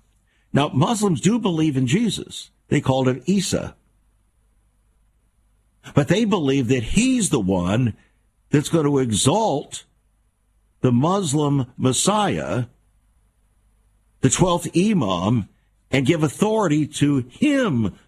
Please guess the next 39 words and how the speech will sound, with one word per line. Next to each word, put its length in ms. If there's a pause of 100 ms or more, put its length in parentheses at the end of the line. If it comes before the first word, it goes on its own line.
(100)
to 140
rule 240
the 80
world. 440 (2000)
That's 240
what 100
they 140
believe. 480 (400)
And 120
they 100
do 180
not 200
believe, 340
not 200
only 220
do 100
they 160
not 200
believe 260
in 60
the 80
cross, 360
they 80
don't 160
believe 240
that 100
Jesus 380
died 360
on 120
the 60
cross. 540 (800)
Therefore, 400
they 100
don't 200
believe 260
that 100
he 80
rose 280
again. 480